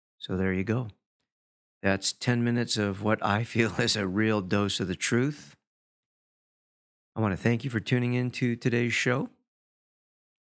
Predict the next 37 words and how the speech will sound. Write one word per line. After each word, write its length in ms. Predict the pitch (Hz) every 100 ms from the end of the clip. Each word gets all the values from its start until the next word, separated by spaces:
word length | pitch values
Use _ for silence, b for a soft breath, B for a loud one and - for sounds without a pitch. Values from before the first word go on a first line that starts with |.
| _
If 140 | 101 95
I 100 | 87
can 140 | 78
help 320 | 95 95 -
you 80 | 120
in 120 | 117
any 220 | 120 127
way, 340 | 120 131 156 175
reach 280 | 87 87 98
out 180 | 98
to 80 | -
me. 220 | 170 208 - _ _ _ _ _ -
I 80 | 110
am 160 | 101
located 480 | 107 110 120 113 113
in 120 | 113
Southern 300 | 104 120 113
California, 580 | 110 117 113 113 123 147
but 140 | 113 98
I 100 | 92
can 260 | 98 92
work 220 | 98 101
with 140 | - -
clients 380 | 110 95 82 101
anywhere. 560 | 113 110 123 156 147 -
You 140 | 90
can 320 | - 82 78
get 140 | 107 92
in 80 |
touch 240 | - 135 143
with 180 | 127 113
me 160 | 113
at 220 | 92 -
ted 200 | - 165
moreno 400 | 160 127 104 87
dot 320 | 80 82 80 -
com. 440 | 156 185 185